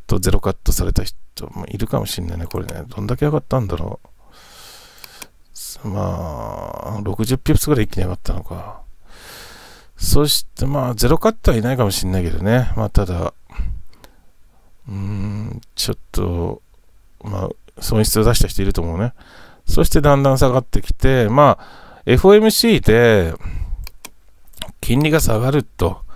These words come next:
下がる話をするってことは分かってましたから、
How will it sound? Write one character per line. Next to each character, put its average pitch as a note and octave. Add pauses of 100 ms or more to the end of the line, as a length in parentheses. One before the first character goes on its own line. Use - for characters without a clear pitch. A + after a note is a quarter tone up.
(400)
下 B2+
が D3+
る B2+
話 G#2
を A2
す -
る G#2
っ -
て A#2
こ F#2+
と G2
は F#2+
分 F#2
か F#3+
っ G3+
て A3+
ま B2
し -
た F#2
か F2+
ら、 F2+